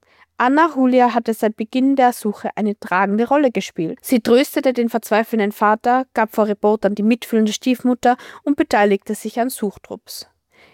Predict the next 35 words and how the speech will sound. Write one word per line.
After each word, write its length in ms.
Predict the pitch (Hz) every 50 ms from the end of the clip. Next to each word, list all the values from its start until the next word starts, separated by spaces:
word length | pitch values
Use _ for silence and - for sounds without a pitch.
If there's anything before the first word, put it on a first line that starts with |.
| _ _ _ -
In 200 | 277 269 277 294
Wirklichkeit 720 | 330 330 - - 254 220 - - - 220 196 196 - -
aber 380 | 151 196 196 202 208 226 240 _
zog 240 | - - 294 262
sie 120 | - - 277
im 80 | 294
Hintergrund 600 | 247 220 214 196 196 - 185 - 185 185 208 -
die 80 | - 240
Fäden 480 | - - - 214 175 - - 160 170 - -
eines 240 | - 202 196 196 -
perfiden 640 | - 196 - - - 240 233 240 233 247 247 254
Schauspiels. 920 | - - - - 262 - 180 - - - - - - 208 - - - - _ _ _ _ _ _
Wie 100 | _ 233
die 140 | 240 254 240
Guardia 400 | - 247 247 247 247 254 254 247
Civil 440 | - - - 254 240 254 254 277 285
später 360 | - - - 240 233 - 220
enthüllt, 560 | 214 226 - - 262 269 277 320 - - - -
mischt 240 | 262 247 233 - - -
Anna 360 | 208 214 214 208 208 226 -
ihrem 240 | - 262 240 226 226
Partner 400 | - - 202 190 196 _ - 208
in 120 | 190 214 233
den 140 | 233 240
Tagen 380 | - - 214 196 202 202 214 208
der 120 | 208 196
Ungewissheit 640 | - 277 285 - 214 190 196 - - - 220 233 226 - - - - _ _ _ -
immer 280 | 294 302 320 330 285
wieder 320 | 262 247 233 240 226 208 -
hohe 200 | 233 220 220 226
Dosen 300 | - 220 226 - 226 214
Beruhigungsmittel, 1000 | 233 220 226 262 262 - 262 196 - - 196 185 - - 202 208 233 233 247 _ _ _ _ _
es 220 | - 208 - - -
war 220 | 208 196 185 202
Diazepam, 800 | - - 233 208 - - 196 - - 214 220 196 190 208 254 -